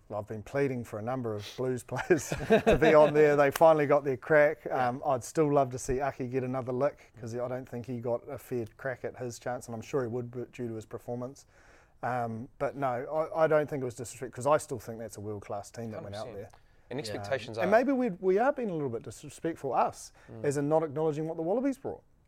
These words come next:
Speaker 2: Well,
Speaker 1: We're talking a hell of a lot about the All
Speaker 2: Yeah.
Speaker 1: Blacks and what they didn't deliver, but what, what the Wallabies brought defensively and their adjustment
Speaker 3: Yep.
Speaker 1: and the collision
Speaker 3: Hundred percent.
Speaker 1: is, it probably needs to be acknowledged.
Speaker 3: Mm.
Speaker 2: Yeah. I just wonder, you know, we saw that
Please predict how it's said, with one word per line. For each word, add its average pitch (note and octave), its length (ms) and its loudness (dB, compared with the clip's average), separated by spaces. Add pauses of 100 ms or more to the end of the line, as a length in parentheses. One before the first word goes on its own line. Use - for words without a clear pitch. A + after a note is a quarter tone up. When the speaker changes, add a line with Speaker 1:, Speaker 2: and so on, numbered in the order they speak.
(160)
Speaker 2:
Well, C#3 200 -4
Speaker 1:
We're E3+ 100 2
talking F3+ 320 0
a D3 60 0
hell F3 160 2
of F#3 80 2
a - 20 0
lot E3+ 180 4
about D3 220 0
the A#2+ 100 -6
All A3 140 2
Speaker 2:
Yeah. A#3 60 0
Speaker 1:
Blacks D3+ 260 2
and C3+ 100 -6
what C#3+ 160 -4
they D3+ 140 2
didn't C#3 220 -4
deliver, F#3 260 0
but C#3 140 -4
what, F3+ 260 -2
what D#3+ 220 0
the C#3 80 -6
Wallabies E3 420 0
brought B2+ 240 -6
defensively D#3 600 -6
and B2 120 -6
their B2 120 -4
adjustment C#3 520 -8 (220)
Speaker 3:
Yep. A2 160 -10
Speaker 1:
and C#3 120 0
the A#2 60 -6
collision C3+ 680 0 (160)
Speaker 3:
Hundred G#2 180 -14
percent. G#2 320 -20 (160)
Speaker 1:
is, C#3+ 240 -2
it C#3+ 160 -4
probably C3+ 240 -2
needs A#2+ 280 -8
to A#2+ 40 -14
be G2+ 80 -6
acknowledged. G#2 540 -14
Speaker 3:
Mm. G2+ 200 -14
Speaker 2:
Yeah. F#2+ 220 -10 (320)
I C#3 80 -4
just D#3 220 -6
wonder, G#2+ 420 -6 (420)
you G#2+ 120 -8
know, G2 160 -4
we G#2+ 340 -6
saw A#2+ 320 -6
that G2 160 -4